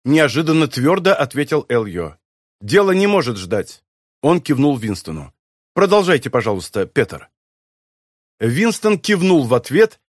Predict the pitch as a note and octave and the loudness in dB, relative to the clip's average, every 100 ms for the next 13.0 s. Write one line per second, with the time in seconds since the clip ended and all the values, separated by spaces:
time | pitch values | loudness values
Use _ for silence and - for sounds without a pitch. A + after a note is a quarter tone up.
0 | _ _ D#3 D#3+ F3+ D#3+ A#3 A3+ F#3+ E3 | _ _ -4 0 0 2 2 4 2 0
1 | - A3+ G#3+ F#3+ F#3 E3 D#3 C3+ C#3+ G3+ | 0 -4 0 0 0 2 0 0 -2 -2
2 | F3+ D#3 D3 - B2+ A2 A2 E3 G3 F#3+ | -2 -4 -4 0 0 2 2 2 2 0
3 | - C3+ F3+ F3+ D#3 C3+ A#2 A#2 A2+ A2 | 0 0 2 2 0 0 -2 0 -2 -2
4 | G#2 G#2 G2 D#2+ C#2 - _ _ _ _ | -4 -4 -6 -6 -12 -20 _ _ _ _
5 | _ _ _ _ - A#2 C3+ C3 F#3 G#3+ | _ _ _ _ -4 0 2 4 4 4
6 | G3 D3 E3 C#3 G3 F3+ - F3 D#3+ D#3 | 2 2 0 2 2 2 0 2 2 2
7 | C#3+ - C3 G2+ E2 D2 - _ - A2+ | -4 -4 -2 0 -2 -6 -12 _ -6 -4
8 | G#2 F#2+ F#2+ F2 D#2 - E2+ _ _ _ | -2 -4 -4 -6 -10 -16 -20 _ _ _
9 | _ _ - E2+ G#2+ D#3 G#3 E3+ F#3+ F#3 | _ _ -16 -6 0 4 2 2 -2 -2
10 | - - G#3+ F#3+ E3 C3+ - G3 - D#3 | -4 -6 -2 2 2 2 -2 -6 -6 0
11 | D#3+ C3+ - _ _ - A#2+ C#3 C#3+ C#3+ | 2 2 -2 _ _ -4 0 2 2 2
12 | - F3+ F3 D3+ A#2 F#2+ G#2 A2 D3+ B2 | 0 0 2 2 0 -2 -2 0 0 -4